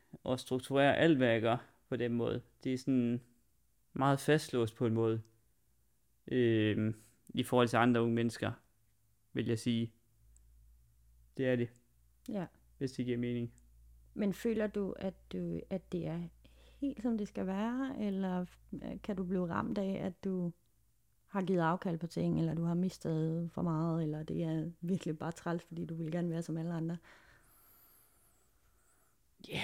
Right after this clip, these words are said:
Speaker 1: så det, jeg vil sige, lige nu er jeg meget afklaret med, hvordan jeg har det,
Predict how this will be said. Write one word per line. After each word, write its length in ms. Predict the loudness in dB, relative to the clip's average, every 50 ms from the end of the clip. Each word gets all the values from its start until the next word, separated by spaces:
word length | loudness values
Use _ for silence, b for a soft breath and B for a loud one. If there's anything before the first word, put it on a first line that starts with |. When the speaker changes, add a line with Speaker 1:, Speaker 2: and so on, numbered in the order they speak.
| -2 -2
Speaker 1:
så 160 | -2 -2 -2
det, 180 | -2 -2 -6
jeg 1900 | -8 -8 -10 -14 -18 -20 -20 _ _ _ _ _ _ _ _ _ _ _ _ _ _ _ _ _ _ _ _ _ _ _ _ _ _ _ _ _ _ -10
vil 80 | -6
sige, 200 | -2 0 2 4
lige 140 | 6 8 10
nu 100 | 12 12
er 40 | 12
jeg 100 | 10 10
meget 200 | 8 8 8 8
afklaret 340 | 6 6 4 2 0 0 0
med, 80 | 2 2
hvordan 240 | 2 2 2 0
jeg 100 | 0 -2 -2
har 160 | -2 -4 -4
det, 120 | -4 -6